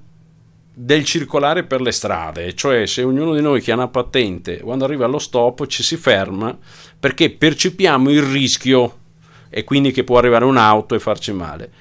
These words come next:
Ecco, la stessa cultura dobbiamo averla sui posti di lavoro e quando facciamo anche a casa qualche lavoro, cioè capire che fare determinate mansioni può essere pericoloso. A questo naturalmente si somma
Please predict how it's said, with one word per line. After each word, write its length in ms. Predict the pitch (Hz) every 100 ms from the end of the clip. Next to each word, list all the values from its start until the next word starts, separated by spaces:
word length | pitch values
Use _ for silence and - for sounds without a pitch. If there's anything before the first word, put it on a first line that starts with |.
| - - -
Ecco, 340 | 185 - 123
la 120 | 117
stessa 380 | 117 - 226 165
cultura 540 | - 160 135 208 254
dobbiamo 260 | 277 170 170
averla 320 | 180 151 185
sui 300 | 170 - 135
posti 340 | 131 151 139 127
di 100 | 120
lavoro 380 | 123 147 196
e 80 | 214
quando 220 | 131 139
facciamo 540 | 139 120 - 139 147 123
anche 220 | 127 123
a 60 | 104
casa 460 | 127 120 113 101
qualche 260 | 101 95 98
lavoro, 320 | 98 104 101
cioè 240 | - 123 - - - _
capire 720 | - 117 - 143 175 202 202 -
che 160 | 120
fare 380 | 98 139 151 113
determinate 400 | 104 113 139 120
mansioni 500 | 131 120 - 120 156
può 220 | 160 113
essere 280 | 95 - 101
pericoloso. 680 | 101 95 85 85 78 78 - _ - - - - _ _ _
A 140 | -
questo 400 | - 143 127 143
naturalmente 640 | 156 143 143 139 135 117 107
si 160 | - 131
somma 720 | - 117 113 127 131 131